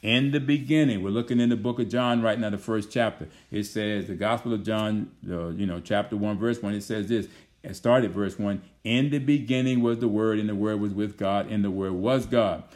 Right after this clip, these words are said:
The same was in the beginning with God.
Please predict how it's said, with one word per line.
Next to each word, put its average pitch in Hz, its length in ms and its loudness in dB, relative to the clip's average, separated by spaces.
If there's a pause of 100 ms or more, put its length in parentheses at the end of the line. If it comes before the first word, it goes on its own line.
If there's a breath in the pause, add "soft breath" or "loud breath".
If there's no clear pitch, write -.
(220 loud breath)
The 104 120 0
same 139 580 2
was 139 140 0
in 135 140 2
the 131 80 2
beginning 123 540 2
with 151 260 0
God. 95 380 0